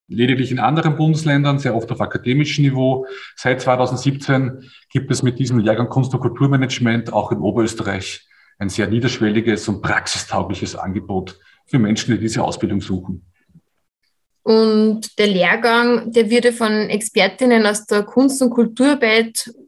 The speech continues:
Speaker 2: professionell begleitet und wird eben an acht Wochenenden zwischen März und Dezember stattfinden.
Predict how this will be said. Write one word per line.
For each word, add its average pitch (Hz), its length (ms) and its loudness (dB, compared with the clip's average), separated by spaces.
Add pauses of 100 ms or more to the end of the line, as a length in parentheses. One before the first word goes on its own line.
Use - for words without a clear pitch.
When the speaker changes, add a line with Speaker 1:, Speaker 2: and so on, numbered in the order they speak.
Speaker 2:
professionell 226 680 2
begleitet 214 840 0
und 226 460 4
wird 226 160 2
eben 208 220 2
an 196 220 0
acht 196 460 -2
Wochenenden 226 840 4
zwischen 226 360 0
März 196 260 0
und 220 140 -2
Dezember 190 400 0
stattfinden. 262 920 0